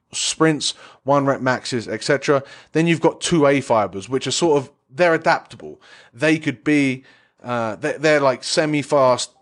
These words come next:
you know, they're for when you're doing, like, a two hundred meter sprint, 'cause you're obviously not doing slow twitch, but by that point you've burnt through your two X fibers and you're not using absolute power and absolute speed,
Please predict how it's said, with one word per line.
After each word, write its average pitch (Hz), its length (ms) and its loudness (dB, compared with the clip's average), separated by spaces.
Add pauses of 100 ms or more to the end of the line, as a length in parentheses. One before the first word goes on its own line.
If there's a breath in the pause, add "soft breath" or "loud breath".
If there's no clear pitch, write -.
(140)
you 127 220 -6
know, 110 80 -2
they're 147 300 4
for 143 180 -2
when 135 180 0
you're 127 140 2
doing, 123 200 0
like, 113 140 -2
a 113 60 -4
two 131 260 -2
hundred 113 200 -2
meter 110 260 -6
sprint, - 400 -12 (280 soft breath)
'cause 117 120 -8
you're 127 80 2
obviously 113 260 -4
not 110 160 -4
doing 104 200 -6
slow 139 260 0
twitch, - 260 -6
but 107 180 -4
by 127 140 4
that 143 200 0
point 135 200 0
you've 117 160 -2
burnt 131 320 0
through 143 240 2
your 117 140 2
two 117 240 0
X 104 180 0
fibers 98 480 -2 (420 loud breath)
and 101 120 -10
you're 107 100 -2
not 110 160 0
using 104 280 -4 (100)
absolute - 560 -6
power 104 460 -2 (340 soft breath)
and 92 160 -12
absolute 107 400 -6
speed, 120 480 0